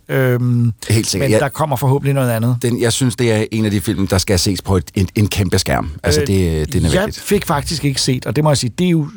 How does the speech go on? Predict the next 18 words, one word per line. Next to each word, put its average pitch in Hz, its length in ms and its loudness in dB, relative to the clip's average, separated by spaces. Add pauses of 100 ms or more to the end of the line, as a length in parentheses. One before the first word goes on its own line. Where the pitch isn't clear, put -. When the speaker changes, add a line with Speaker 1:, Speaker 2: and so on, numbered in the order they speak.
(120)
Speaker 1:
en 147 120 2
skændsel, 151 500 -2
om 127 140 0
der 131 80 2
er 131 180 0
noget, 131 440 0
øh, 127 180 2
til - 140 0
sidst, - 320 -4
som 131 220 0
antyder 123 500 -2
en 120 160 -4
fortsættelse. 127 580 0 (240)
Speaker 2:
Øh, 123 600 2 (300)
det, 147 220 2 (240)
øh, 139 240 2 (140)
er 127 200 2
der 143 200 0